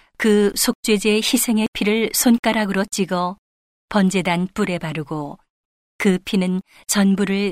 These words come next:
단 밑에 쏟고 그 모든 기름을 화목제 어린 양의 기름을 취한 것 같이 취하여 단 위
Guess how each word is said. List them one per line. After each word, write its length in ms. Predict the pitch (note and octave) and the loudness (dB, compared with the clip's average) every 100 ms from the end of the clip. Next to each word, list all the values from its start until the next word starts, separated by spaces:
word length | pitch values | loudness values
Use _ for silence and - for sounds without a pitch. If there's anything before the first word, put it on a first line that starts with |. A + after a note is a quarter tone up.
| - | -4
단 300 | - G#3 G#3 | 2 4 4
밑에 320 | G#3 - G3+ | 2 0 -2
쏟고 720 | G3+ G#3 G3 _ E3 D3 C3+ - _ _ _ _ _ _ _ _ _ _ _ _ | 0 -2 -4 _ -8 -8 -12 -18 _ _ _ _ _ _ _ _ _ _ _ _
그 320 | - G#3 G3+ | 0 2 4
모든 480 | F#3+ G#3 G#3 G#3 G3+ | 4 4 2 4 2
기름을 520 | G3+ G3 F#3 G3 G3+ - | 2 -2 -2 -2 -4 -6
화목제 760 | - B3 A3 - - G#3 G#3 - _ _ | 0 2 2 -2 -6 -4 -4 -8 _ _
어린 300 | G#3+ G#3+ G#3 | 0 2 2
양의 280 | G3+ G3+ G3+ | 2 0 0
기름을 420 | - F#3 F3+ F3+ | -2 -2 -2 -2
취한 320 | - G3 F3 | -2 -2 -4
것 160 | D#3+ - | -6 -8
같이 340 | D#3 - E3 - | -10 -8 -10 -8
취하여 640 | - D#3 D3 D3 C3+ - _ _ _ _ _ _ _ _ - | -8 -8 -8 -10 -12 -14 _ _ _ _ _ _ _ _ -4
단 340 | G#3 F#3+ F#3+ | 2 2 2
위 320 | F#3+ F#3 F#3 | 0 -2 -4